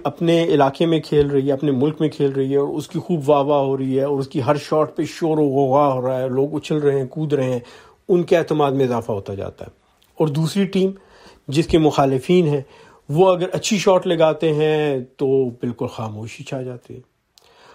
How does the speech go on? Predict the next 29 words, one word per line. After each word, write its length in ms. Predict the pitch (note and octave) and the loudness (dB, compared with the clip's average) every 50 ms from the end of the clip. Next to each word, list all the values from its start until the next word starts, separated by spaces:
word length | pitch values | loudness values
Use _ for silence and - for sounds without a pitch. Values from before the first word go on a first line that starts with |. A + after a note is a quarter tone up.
| - _ _ _ _ _ _ _ | -20 _ _ _ _ _ _ _
और 500 | - D3 D#3 E3 F3 F3+ F#3 F3+ - - _ - | 2 4 4 4 4 4 2 0 -6 -14 _ -4
अगर 320 | C#3+ D#3 D#3+ F3 F#3 F#3 F3+ | -2 0 2 4 4 2 2
वो 220 | E3 D3 D#3 E3 E3 | 0 0 0 0 0
बुरा 300 | C#3 B2+ C3 C3+ D3+ F#3+ G3+ | 0 -2 0 2 2 2 2
खेल 260 | - A3 G#3+ G#3 G3 | 2 2 2 2 4
रहे 140 | F#3+ G3 F#3 | 4 4 4
होते 320 | F3 D#3 D#3 D3+ D#3+ E3 D3+ | 4 2 2 0 0 0 0
हैं 300 | D3 D3 D3 B2+ A#2+ A2+ G#2+ | 2 2 0 0 0 -4 -6
तो 160 | - - B2 | -8 -8 -8
लोग 180 | B2 B2 B2 | -6 -6 -6
खुश 300 | A#2+ - - D3+ D3 - | -6 -6 -4 -4 -4 -2
होते 220 | - D#3+ - - C3+ | -2 -2 -2 -4 -6
हैं 120 | B2 A#2+ - _ - - - - - | -8 -10 -12 _ -20 -20 -20 -8 -4
और 100 | - F3+ F#3 - - | -4 -4 -4 -4 -6
उससे 260 | G3+ G3 - - - | -8 -6 -6 -4 -4
उनके 240 | G#3 G3+ G3 G3 G3+ | -4 -2 -2 0 0
एतमाद 600 | F#3+ E3 D#3+ - E3 C#3 C#3 C3+ D3+ E3+ E3+ E3+ | 0 0 -2 -4 -4 -4 -2 -2 0 0 -2 -2
में 140 | E3 D#3+ E3+ E3 - | -2 -4 -6 -6 -8
कमी 340 | - - C#3 D#3 E3+ E3 D3 | -8 -6 -2 0 0 0 0
आती 300 | A2 G2 G#2 - - A2 | -2 -4 -8 -12 -12 -10
है। 60 | A#2+ | -10
और 60 | C#3 | -10
इसीलिए 240 | C#3 - - E3+ E3 | -8 -4 -2 -2 -2
कहते 220 | E3 C#3+ C#3 E3 | 0 -2 -4 -4
हैं 60 | F3+ G#3 | -4 -4
ना, 60 | F3 C#3+ | -6 -4
होम 360 | - C#3+ C#3+ D3+ D#3 E3 D#3 | -2 0 2 2 2 2 0
ग्राउंड 380 | C#3 C#3+ C3+ C3+ C#3 C3+ B2 B2 | 0 0 0 2 0 0 -2 -4
पे 220 | - B2 A#2 A#2 | -6 -6 -6 -6